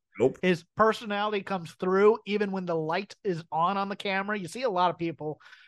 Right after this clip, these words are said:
Speaker 2: who are, like, very charismatic, and then once the lights come on, it's like, "I am a robot.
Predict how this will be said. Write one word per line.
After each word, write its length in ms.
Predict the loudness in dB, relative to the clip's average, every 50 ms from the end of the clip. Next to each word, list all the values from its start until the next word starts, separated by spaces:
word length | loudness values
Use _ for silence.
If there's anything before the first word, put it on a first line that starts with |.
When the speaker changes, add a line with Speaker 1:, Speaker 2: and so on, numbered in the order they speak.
| _ _ 4
Speaker 2:
who 60 | 6
are, 100 | 6 6
like, 240 | 6 4 2 2 0
very 260 | 2 4 4 4 2
charismatic, 640 | 2 2 2 2 2 0 -2 0 0 0 0 0
and 80 | -2 -4
then 140 | -6 -6 -4
once 240 | -4 -4 -4 -4 -2
the 100 | -2 0
lights 380 | 2 2 2 0 0 -4 -10
come 200 | -8 -8 -6 -4
on, 200 | -4 -6 -6 -8
it's 80 | -8 -8
like, 180 | -10 -10 -10 -14 -20 -20 -16 _ 2
"I 300 | 4 6 6 6 4 4
am 220 | 2 0 0 0 0
a 160 | 2 2 2
robot. 560 | 4 6 6 6 6 4 4 -2 -2 -2 -8